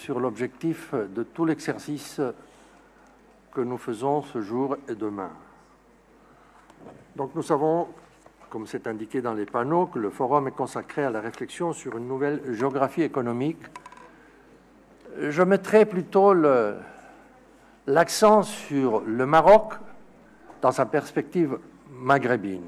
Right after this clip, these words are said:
puisque c'est, il s'agit, euh, d'une prospective Maroc deux mille trente, comme l'a signalé le,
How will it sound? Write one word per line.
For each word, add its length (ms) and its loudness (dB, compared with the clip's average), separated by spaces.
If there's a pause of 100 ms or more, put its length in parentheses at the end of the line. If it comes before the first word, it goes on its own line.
puisque 280 -10
c'est, 160 -8 (180)
il 60 -10
s'agit, 480 -4 (920)
euh, 160 -10 (200)
d'une 360 -4
prospective 1040 0
Maroc 720 2
deux 180 -2
mille 200 -2
trente, 360 4
comme 240 -2
l'a 260 -2
signalé 720 -2
le, 300 -4